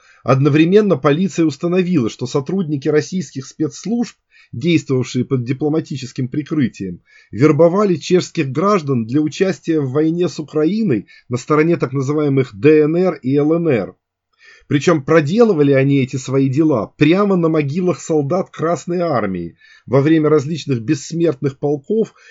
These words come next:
и прочих победобесных шабашей, организуемых российским посольством в Праге.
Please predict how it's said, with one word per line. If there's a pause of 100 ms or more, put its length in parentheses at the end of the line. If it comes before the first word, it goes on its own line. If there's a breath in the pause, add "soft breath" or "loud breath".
и
прочих
победобесных
шабашей, (220 soft breath)
организуемых
российским
посольством
в
Праге.